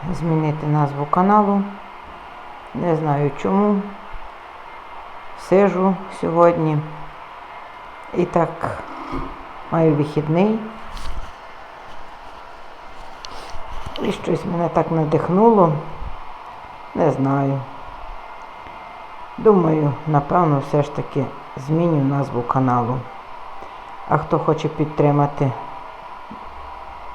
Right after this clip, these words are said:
канал з новою назвою, запрошую підписатися. І будемо з вами рухатися у сільському напрямку.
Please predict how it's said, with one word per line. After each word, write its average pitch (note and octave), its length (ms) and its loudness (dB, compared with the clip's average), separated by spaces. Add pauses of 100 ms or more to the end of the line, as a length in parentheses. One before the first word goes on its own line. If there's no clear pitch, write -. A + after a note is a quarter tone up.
(120)
канал D3 460 4
з - 20 -8
новою D3+ 380 6
назвою, A#3 560 4 (400)
запрошую D#3+ 640 4
підписатися. A#3+ 960 0 (920)
І C4+ 220 4 (120)
будемо A3+ 400 6
з - 0 -
вами F3 300 8
рухатися G3 640 -2 (220)
у B3+ 80 2
сільському B3+ 580 6
напрямку. G3+ 580 6